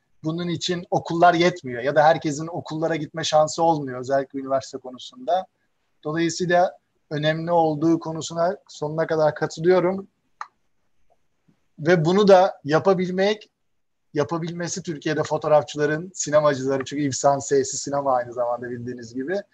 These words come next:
bana çok gurur verici geliyor. Dediğin gibi başka derneklerde de. Şimdi Hüseyin abi bugün biraz sohbet havasında gerçekleştireceğiz. Ee, senin, ben İhsan yaptığı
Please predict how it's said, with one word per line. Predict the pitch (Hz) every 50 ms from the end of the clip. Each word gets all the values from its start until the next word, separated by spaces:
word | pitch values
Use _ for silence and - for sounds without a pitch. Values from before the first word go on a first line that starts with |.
| - - _ _ _ _ _
bana | - 156 170 165
çok | - 190 208 202 196 - - _ _ _
gurur | 143 135 160 185 214 202 185
verici | 185 170 165 143 135 135
geliyor. | 127 127 120 113 107 107 - - _ _ _ _ _ _ _ _ _ _ _ _ _ _ _ _ _ _ _ _ _ _ _ _ _ _ _ _ _ _ _
Dediğin | 139 127 131 139 139 135
gibi | 131 127 131
başka | 127 127 127 - - 139 127
derneklerde | 127 127 123 127 123 - _ 135 127 123 117 127 120
de. | 127 147 170 190 _ _ _ - - - - - _
Şimdi | - - 185 190 196
Hüseyin | 208 202 208 214 214 220
abi | 220 214 208 202 185
bugün | 214 190 220 214 214 208 - _ _
biraz | 196 202 208 202 202 -
sohbet | - 190 190 220 202 208
havasında | 208 208 202 202 202 _ - - - 208 208 196
gerçekleştireceğiz. | 190 175 165 - 170 151 156 156 139 - - 160 135 127 156 165 170 - - - _ _ _ _ _ _ _ -
Ee, | 151 143 139 139 135 139 135 135 139 139 139 139 139 143 139 139 139
senin, | - - - - 180 185 185 190 190 196 196 - _ _ _ _ _ _ _ _ -
ben | 160 156 165 165 - - _ _ _ _ _ _ _ _ _ _ _ _ _ _ _ _ _ _ _ _
İhsan | 180 160 160 156 - 165 160 160 156
yaptığı | 156 160 156 156 151 - - 160 156 156 160 190 -